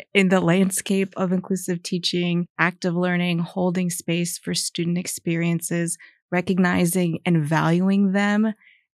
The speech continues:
And, you, you know, to me, Coco, you're such what I would call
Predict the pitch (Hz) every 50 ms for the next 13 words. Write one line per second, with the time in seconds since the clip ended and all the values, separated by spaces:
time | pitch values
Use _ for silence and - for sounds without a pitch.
0 | _ - 190 190 196 196 196 175 - - - _ - 208 196 208 220 175 175 -
1 | 233 226 233 226 220 208 - - - 220 214 233 247 247 - - 233 214 208 -
2 | 214 208 202 202 202 - - - 233 226 220 - - - 226 208 208 - - 185
3 | 190 208 220 208 - - - 185 180 180 - -